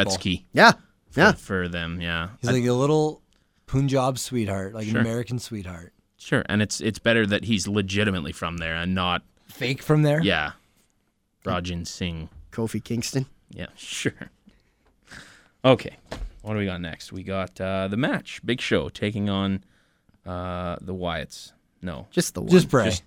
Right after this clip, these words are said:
Speaker 1: yeah, just Bray. You're right.
Speaker 3: This is a fresh matchup,
Speaker 1: But
Speaker 3: actually. Right?
Speaker 1: Yeah, it's something we
Speaker 2: It was
Speaker 1: haven't
Speaker 2: fresh.
Speaker 3: We haven't seen this
Speaker 1: seen
Speaker 3: before.
Speaker 1: in
Speaker 3: I'm
Speaker 1: a
Speaker 3: always
Speaker 1: while.
Speaker 3: intrigued in that part.
Speaker 1: Yeah, I did. Big
Speaker 2: I think this will
Speaker 1: Show's
Speaker 2: be a feud.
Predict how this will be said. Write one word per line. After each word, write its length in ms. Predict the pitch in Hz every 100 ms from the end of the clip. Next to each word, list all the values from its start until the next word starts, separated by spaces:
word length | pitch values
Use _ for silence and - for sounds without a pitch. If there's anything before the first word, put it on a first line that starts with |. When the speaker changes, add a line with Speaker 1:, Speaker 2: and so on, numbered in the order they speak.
| _
Speaker 1:
yeah, 160 | - 82
just 240 | 90 92
Bray. 220 | - 67 -
You're 120 | 76
right. 180 | 71 60 - _
Speaker 3:
This 200 | 233 269
is 60 | 302
a 100 | 277
fresh 260 | 269 220
matchup, 420 | 247 233 196 123 -
Speaker 1:
But 40 |
Speaker 3:
actually. 480 | 104 95 107 90 92 _ _ _ -
Right? 280 | 160 226 269 -
Speaker 1:
Yeah, 260 | 160 403 - -
it's 220 | 160 -
something 520 | - - - 392 220
we 80 | 202
Speaker 2:
It 60 |
was 120 | 262 -
Speaker 1:
haven't 60 |
Speaker 2:
fresh. 460 | 226 269 170 - -
Speaker 3:
We 40 | 208
haven't 160 | 185
seen 240 | - 233 233
this 100 | 156
Speaker 1:
seen 120 | 156
Speaker 3:
before. 340 | 175 151 196 190 -
Speaker 1:
in 140 | 147
Speaker 3:
I'm 160 | 175 175
Speaker 1:
a 40 |
Speaker 3:
always 160 | 175 170
Speaker 1:
while. 100 | 175
Speaker 3:
intrigued 400 | 160 185 185 165
in 100 | 151
that 180 | 165 180
part. 280 | 147 160 - _ -
Speaker 1:
Yeah, 340 | 170 160 160 - _ _
I 120 | 139 120
did. 220 | 101 - _ _ _ - - - _ -
Big 120 | 175
Speaker 2:
I 60 |
think 120 | 247 247
this 140 | 240
will 60 | 220
Speaker 1:
Show's 60 | 196
Speaker 2:
be 20 |
a 40 |
feud. 280 | - 147 180